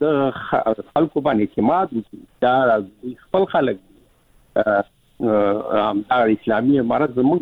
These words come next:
بخش ده، زموږ د وجود برخه ده، موږ د دوی. نو په کار ده چې دوی په خلکو اعتماد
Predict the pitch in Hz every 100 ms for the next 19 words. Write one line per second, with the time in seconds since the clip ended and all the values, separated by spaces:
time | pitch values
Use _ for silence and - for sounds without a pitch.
0 | 147 147 - - 139 113 123 151 131 131
1 | 117 113 113 127 120 - - 139 120 104
2 | 135 - 110 127 160 - - - _ _
3 | - - - - - 147 156 139 135 -
4 | 113 139 - 139 135 120 - 110 127